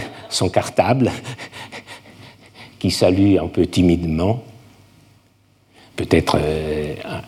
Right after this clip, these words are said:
en effet, c'est un, c'est un bas-relief funéraire, hein, donc c'est peut-être, euh, qu'il prend congé des vivants. Mais dans notre scène,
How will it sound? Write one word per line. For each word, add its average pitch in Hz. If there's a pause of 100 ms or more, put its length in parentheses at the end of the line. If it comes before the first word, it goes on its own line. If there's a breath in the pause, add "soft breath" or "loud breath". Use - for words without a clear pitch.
(100)
en 98
effet, 78
c'est -
un, 73 (480)
c'est -
un 71
bas-relief 76
funéraire, 78
hein, 76
donc 71
c'est -
peut-être, -
euh, 69 (800 loud breath)
qu'il -
prend -
congé 80 (160)
des 85
vivants. 104 (300 loud breath)
Mais 110
dans 98
notre 101
scène, 92